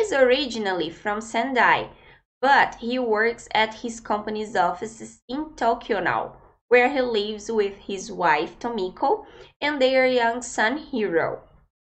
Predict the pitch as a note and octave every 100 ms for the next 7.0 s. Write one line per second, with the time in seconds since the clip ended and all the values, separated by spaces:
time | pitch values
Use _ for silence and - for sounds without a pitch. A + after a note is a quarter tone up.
0 | _ _ B3+ D4 A#3 F3+ C#3 - A3 G#3+
1 | F3 E3+ G#3+ C4 C4 C4 - G#3+ G3 G3
2 | G#3 G#3 A3 G#3+ F#3+ G3+ G#3+ G3 E3 G#2
3 | - - _ _ _ _ _ - C4 B3+
4 | D4 C4+ B3 B3 - A3+ A#3 G#3 A3+ D4+
5 | D4+ - G#3+ A3+ A#3+ G3+ G3 - - F3+
6 | F3+ A#3 A3+ - - A3+ - - A3 -